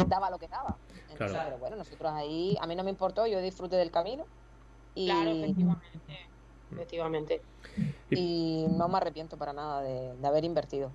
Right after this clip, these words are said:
Speaker 2: Sí,
Speaker 1: Y
Speaker 2: mi
Speaker 1: además, a las jóvenes, a las jóvenes se los recomiendo.
Speaker 2: La lucha.
Speaker 3: Sí. Yo siempre
Speaker 1: No.
Speaker 3: les animo a que, a que apuesten y que si por lo que sea no se han clasificado para un europeo, para un mundial, para un torneo internacional,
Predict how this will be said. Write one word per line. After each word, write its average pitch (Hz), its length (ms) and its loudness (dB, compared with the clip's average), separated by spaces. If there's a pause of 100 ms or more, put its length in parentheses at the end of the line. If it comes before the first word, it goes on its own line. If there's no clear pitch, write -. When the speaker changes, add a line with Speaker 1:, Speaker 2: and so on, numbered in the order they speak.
Speaker 2:
Sí, - 160 4
Speaker 1:
Y - 20 10
Speaker 2:
mi 131 100 10
Speaker 1:
además, 190 200 4 (200)
a 165 120 2
las 156 100 0
jóvenes, 262 360 0 (480)
a 156 60 -2
las 156 120 0
jóvenes 269 260 -4
se 208 100 -8
los 165 120 -10
recomiendo. 160 380 -4 (760)
Speaker 2:
La 127 80 6
lucha. 135 280 6
Speaker 3:
Sí. - 360 2 (1040)
Yo 226 140 0
siempre 285 300 0
Speaker 1:
No. 190 60 4
Speaker 3:
les 359 140 0
animo 214 420 2
a - 120 -8
que, 226 300 -16
a 214 160 -6
que 208 80 0
apuesten 240 640 0
y 220 160 0
que 208 120 0
si 208 140 -4
por 202 160 -2
lo 190 100 0
que 180 140 -2
sea 220 220 0
no 240 100 -10
se 226 120 -10
han 226 60 -8
clasificado 240 640 -2
para 202 180 -2
un 202 60 -6
europeo, 220 480 -2
para 180 140 0
un 196 60 -4
mundial, 190 360 0
para 170 160 -4
un 190 160 -6
torneo 226 240 4
internacional, 190 640 -2